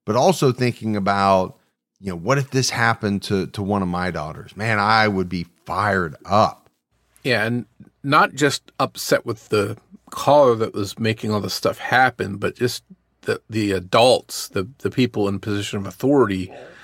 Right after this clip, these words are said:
Speaker 2: managers, things like that, that you think could have had some common sense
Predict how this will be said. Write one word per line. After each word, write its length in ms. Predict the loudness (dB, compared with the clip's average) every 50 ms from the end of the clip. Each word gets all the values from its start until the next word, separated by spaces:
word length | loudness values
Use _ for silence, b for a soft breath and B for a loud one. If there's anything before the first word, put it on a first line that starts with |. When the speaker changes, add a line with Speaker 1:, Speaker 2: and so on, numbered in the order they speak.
| B B B -12
Speaker 2:
managers, 720 | -6 0 2 4 4 4 4 2 2 0 -2 -4 -4 -4
things 260 | -2 -2 0 2 4
like 200 | 2 2 2 2
that, 320 | 2 2 4 4 2 0 -2
that 120 | -4 -6
you 120 | -6 -8 -12
think 340 | -8 -4 -2 -2 -2 -4 -8 _ _ -14
could 220 | -4 -2 0 0
have 120 | 0 -2 -6
had 260 | -2 -2 -2 -2 -2
some 140 | -4 -10 -10
common 400 | -4 0 0 0 0 -2 -4 -6
sense 520 | -2 0 2 2 2 0 -4 -8 -12 -16